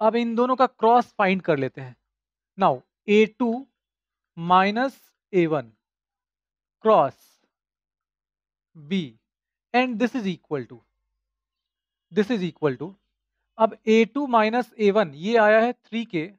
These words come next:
और क्रॉस B। तो B जो है वो यहाँ पे दिया गया है टू आई प्लस J प्लस K,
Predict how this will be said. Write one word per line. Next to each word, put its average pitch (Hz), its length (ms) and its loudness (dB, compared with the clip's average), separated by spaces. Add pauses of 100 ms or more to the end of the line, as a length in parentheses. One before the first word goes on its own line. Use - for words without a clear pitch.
(1400)
और 185 100 -4 (160)
क्रॉस 202 500 0 (400)
B। 151 260 -6 (840)
तो 247 300 -2 (320)
B 269 240 0
जो 269 140 -6
है 170 340 0 (480)
वो 220 140 4
यहाँ 220 340 2
पे 190 140 6 (420)
दिया 185 240 2
गया 214 200 2
है 180 200 2 (240)
टू 254 160 -2
आई 262 220 4
प्लस 214 280 0
J 190 220 0
प्लस 185 320 -4
K, 135 180 -10